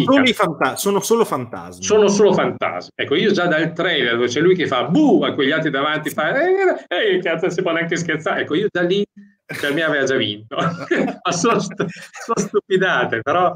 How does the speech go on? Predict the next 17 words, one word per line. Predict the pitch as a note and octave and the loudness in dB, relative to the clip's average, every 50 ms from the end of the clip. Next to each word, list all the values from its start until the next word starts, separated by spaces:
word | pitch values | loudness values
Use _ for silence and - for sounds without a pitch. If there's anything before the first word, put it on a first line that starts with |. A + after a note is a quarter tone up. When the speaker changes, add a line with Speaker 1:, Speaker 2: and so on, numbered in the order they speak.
| F3 - _ | -4 -14 _
Speaker 1:
vabbè. | - B2 A#2+ A#2 - G2+ - _ _ _ _ _ _ _ - - - - - - - - - - - - - - - - - - - - _ _ _ _ _ - | -6 -6 -6 -6 -6 -14 -20 _ _ _ _ _ _ _ -20 -20 -18 -18 -18 -18 -20 -20 -20 -20 -20 -20 -20 -20 -20 -20 -20 -20 -20 -20 _ _ _ _ _ 4
Speaker 2:
E | G#3+ G3 D#3+ D3+ D3 D3 C#3+ C#3 | 4 6 6 6 6 4 4 4
è | D#3 D#3+ | 2 2
un | E3 E3 E3 - | 2 2 -2 -4
tipo | - F#3+ E3 F3+ F3+ | -6 -6 -2 0 0
di | E3+ E3+ E3+ | 0 0 -4
comici-, | E3+ E3+ D#3+ D#3 D3+ - D#3 D3+ D3 C#3+ C#3 C3+ | -4 -4 -4 -4 -6 -6 -6 -4 -2 -2 -2 -2
di | C3 C3+ | -4 -8
comicità | C3+ D#3 D3 C#3+ C3+ C3+ - C3 C3 D3 C#3 C#3 C3 | -6 -6 -4 -4 -4 -6 -8 -4 -2 0 0 0 -2
che, | - - C3 A#2+ A#2+ A#2+ A#2 A2+ A2+ A2+ A2 A2+ A2 A2 A2 A2 | -2 -2 0 0 2 2 2 2 0 0 0 0 -2 -2 -4 -4
che | A2+ C3 | -4 -6
apprezzi | B2+ - C3 D3 F#3+ G#3 - - C#4 | -4 -2 0 0 0 0 2 0 0
o | C4+ - | 0 0
solo | - - E3+ E3 D#3+ D#3+ D3+ C#3+ | 0 0 2 4 4 4 4 4
da | C#3 C#3 C3 C3+ C3+ | 4 4 4 4 4
De | C3 C3+ | 2 0
Sica? | B2+ - - C3 A2+ - - A#2+ A2+ A2 A2 B2+ B2+ - - | -2 -2 -6 -6 -8 -4 -2 -2 0 0 -2 -4 -8 -14 -20